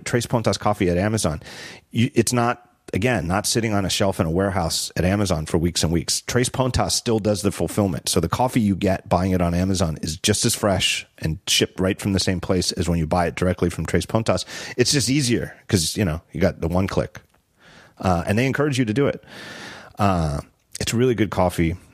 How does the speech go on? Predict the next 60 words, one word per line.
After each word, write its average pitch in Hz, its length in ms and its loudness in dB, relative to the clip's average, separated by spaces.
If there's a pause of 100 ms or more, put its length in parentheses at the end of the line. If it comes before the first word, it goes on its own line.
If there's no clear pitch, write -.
(140)
So - 120 4
you 190 100 4
can 87 120 0
try 127 260 0
some, 80 340 -4
buy 110 220 2
some, 131 380 0 (140)
get 104 200 4
it, - 380 -4
see 131 200 4
if 120 100 0
you 113 80 4
like 85 240 0
it. - 140 -2 (600)
Uh, 85 380 2
and 98 120 0
that's 98 160 2
great, - 320 0
just - 180 2
like 90 140 0
buying 82 240 0
regular 76 260 -2
coffee. - 360 -2
But - 180 0
the - 200 -2
other 131 220 2
thing 127 220 0
you 95 100 2
can 90 180 0
do 80 220 -2 (580)
is 85 120 0
you 95 60 2
can 92 100 0
get 90 140 0
a 80 40 -4
subscription. - 520 -4 (160)
You 82 100 -4
can 87 60 0
get 80 120 2
a 82 60 0
weekly 170 320 0
subscription, 120 520 0
a 90 80 0
two-week 131 400 0
subscription, - 600 0
get 95 220 0
it 92 60 -2
every 101 200 4
four 104 260 2
weeks. 95 320 0
It's - 160 -2
your 101 140 4
choice. 98 500 2
You 87 100 0
can - 100 -2
change 113 320 0
it 120 100 0
at 110 80 0
any 104 200 0
time. 85 400 -2